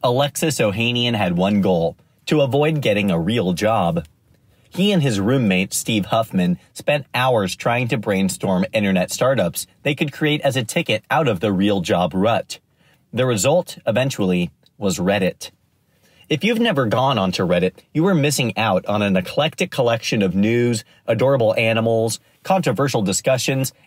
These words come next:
and celebrities challenging the Reddit community to ask me anything, or A M A in Reddit speak. Reddit, with its cute alien logo,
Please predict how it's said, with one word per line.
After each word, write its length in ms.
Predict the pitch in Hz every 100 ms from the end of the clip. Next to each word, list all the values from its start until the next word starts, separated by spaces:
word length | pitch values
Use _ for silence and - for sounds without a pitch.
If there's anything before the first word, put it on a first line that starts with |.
| -
and 160 | 165
celebrities 600 | - 151 160 135 101 90
challenging 560 | - - 147 160 160 147
the 80 | 117
Reddit 340 | 95 110 120
community 560 | - 104 110 107 107 107
to 360 | - 107 90 - -
ask 320 | 123 - -
me 220 | 110 98
anything, 680 | 127 139 98 104 90 - - -
or 300 | 104 87 - -
A 200 | 113 101
M 260 | 101 90 90
A 420 | 120 120 - 92 -
in 140 | 104
Reddit 300 | 92 101 101
speak. 400 | - - 87 - _ _ _ _ _ _ _ _ _ _ -
Reddit, 380 | 120 139 117 -
with 180 | - 104
its 100 | 107
cute 300 | - - 120 -
alien 360 | 123 120 98
logo, 460 | 90 92 90 92 92